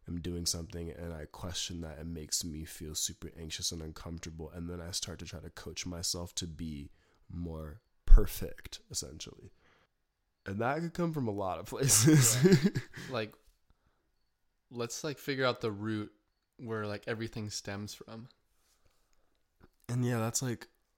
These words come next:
Speaker 1: that's, like, a hard question. Um, I know that this, this topic for me right now has been something that I've been dealing with, like, just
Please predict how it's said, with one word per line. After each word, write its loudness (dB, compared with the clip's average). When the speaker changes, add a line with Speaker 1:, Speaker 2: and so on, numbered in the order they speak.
Speaker 1:
that's, -6
like, -4
a -4
hard -6
question. -6
Um, -10
I 2
know 4
that 0
this, 2
this 0
topic -4
for -6
me -4
right -6
now -8
has -8
been -8
something -6
that -8
I've -10
been -6
dealing -6
with, -12
like, -8
just -8